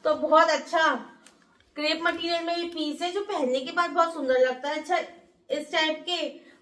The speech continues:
मल्टी कलर, अ, dresses कम ही मिलती है, इसलिए मुझे personally ये बहुत पसंद आई। तो आप इसका लुक देखिए, Front से तो उसका लुक पूरा ऐसा है,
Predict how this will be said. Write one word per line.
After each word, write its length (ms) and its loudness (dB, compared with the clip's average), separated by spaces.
मल्टी 240 6
कलर, 260 0
अ, 200 0
dresses 580 -2
कम 160 2
ही 100 0
मिलती 280 0
है, 60 -6
इसलिए 160 -10
मुझे 220 0
personally 380 -2
ये 120 -4
बहुत 300 -2
पसंद 340 -8
आई। 140 -4
तो 100 -2
आप 160 0
इसका 180 -2
लुक 180 -2
देखिए, 340 -2
Front 420 0
से 60 -4
तो 80 -6
उसका 280 -4
लुक 140 -4
पूरा 320 -2
ऐसा 340 -2
है, 400 -6